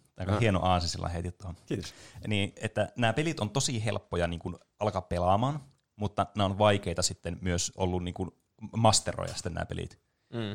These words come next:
Speaker 1: Että jos miettii vaikka jotakin Tetristä tai Pac-Mania tai Space Invadersia, niin näähän on tosi y-, yksinkertaisia pelejä. Ja kuka tahansa, kun sä nä-, näet tän pelin,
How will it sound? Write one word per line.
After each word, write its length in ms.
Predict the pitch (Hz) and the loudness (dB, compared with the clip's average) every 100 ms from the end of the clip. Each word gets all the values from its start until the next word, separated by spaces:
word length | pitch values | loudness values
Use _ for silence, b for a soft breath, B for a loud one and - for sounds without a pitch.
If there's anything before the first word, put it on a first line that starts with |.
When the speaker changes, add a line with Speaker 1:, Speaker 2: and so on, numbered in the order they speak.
| 101 | -6
Speaker 1:
Että 160 | 98 | -2
jos 100 | 98 | 0
miettii 320 | 110 101 107 | 2 2 2
vaikka 160 | 95 - | -2 -2
jotakin 200 | 98 92 - | -4 -6 -4
Tetristä 440 | 92 - - 90 | -4 -2 -6 -6
tai 240 | 82 80 | -4 -4
Pac-Mania 600 | 80 87 - 85 85 85 85 - - | 0 0 0 -6 -6 -8 -10 -16 -4
tai 120 | 87 | -2
Space 380 | - 90 87 - | 0 0 0 0
Invadersia, 560 | 85 90 85 87 - 87 | -4 -4 -2 -2 -4 -2
niin 120 | 101 | 0
näähän 180 | 123 143 | 0 0
on 60 | |
tosi 160 | 151 151 - | -4 -4 -4
y-, 60 | - | -6
yksinkertaisia 640 | 139 - 117 - - - 85 | -4 -2 -2 -2 -6 -6 -6
pelejä. 360 | - 85 85 - - | -4 -4 -6 -10 -16
Ja 60 | - | -6
kuka 180 | 139 | -4
tahansa, 300 | 147 143 143 | -2 -2 -2
kun 120 | 127 98 | -2 -2
sä 100 | 92 | 0
nä-, 240 | 98 98 | 2 0
näet 240 | 101 104 - | 2 0 0
tän 140 | 90 | -4
pelin, 360 | 87 87 98 | -2 0 -2